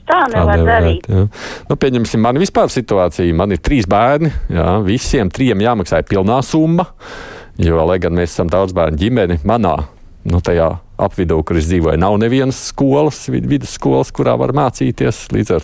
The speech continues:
Speaker 2: to, nu, iespēja tikai lāgi šobrīd nokļūt, lai bērni varētu mācīties ģimnāzijā, jābrauc uz citu novadu, uz Siguldu, un tur savukārt, nu,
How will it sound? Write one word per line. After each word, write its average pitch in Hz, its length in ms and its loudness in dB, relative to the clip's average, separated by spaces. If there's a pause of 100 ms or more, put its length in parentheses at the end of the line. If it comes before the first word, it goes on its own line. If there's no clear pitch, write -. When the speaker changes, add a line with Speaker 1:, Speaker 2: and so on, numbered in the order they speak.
Speaker 2:
to, 113 220 2 (760)
nu, 90 220 2
iespēja 92 480 0
tikai 85 280 0 (680)
lāgi 90 320 2
šobrīd 87 560 -2
nokļūt, 85 460 0 (340)
lai 85 200 2 (180)
bērni 85 420 0
varētu 80 240 0
mācīties 85 480 0
ģimnāzijā, 82 480 2
jābrauc 85 400 0
uz - 160 -6
citu - 380 -2 (160)
novadu, 208 440 2
uz - 120 -6 (180)
Siguldu, 87 480 0 (180)
un 98 140 -6
tur - 160 -4
savukārt, 160 680 -2
nu, 143 280 0